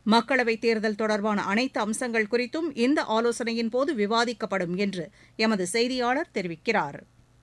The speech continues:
மாநிலங்களின் வளர்ச்சிதான் ஒட்டுமொத்த தேசத்தின் வளர்ச்சி என்ற நோக்கில் பிரதமர் திரு நரேந்திர மோடி செயல்பட்டு வருவதாக தகவல் ஒலிபரப்புத்துறை இணையமைச்சர் டாக்டர் எல் முருகன் தெரிவித்துள்ளார். கோவை மாவட்டம்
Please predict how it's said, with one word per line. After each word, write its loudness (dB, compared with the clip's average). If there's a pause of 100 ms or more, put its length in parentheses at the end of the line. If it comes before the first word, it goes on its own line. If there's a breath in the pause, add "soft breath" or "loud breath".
(1500 soft breath)
மாநிலங்களின் 6
வளர்ச்சிதான் 4
ஒட்டுமொத்த 2
தேசத்தின் 0
வளர்ச்சி 2
என்ற -2
நோக்கில் 0
பிரதமர் 0
திரு 0
நரேந்திர 0
மோடி -2
செயல்பட்டு -2
வருவதாக -2 (300 loud breath)
தகவல் 6
ஒலிபரப்புத்துறை 0
இணையமைச்சர் -2
டாக்டர் 0
எல் 2
முருகன் 0
தெரிவித்துள்ளார். 0 (420 soft breath)
கோவை 12
மாவட்டம் 4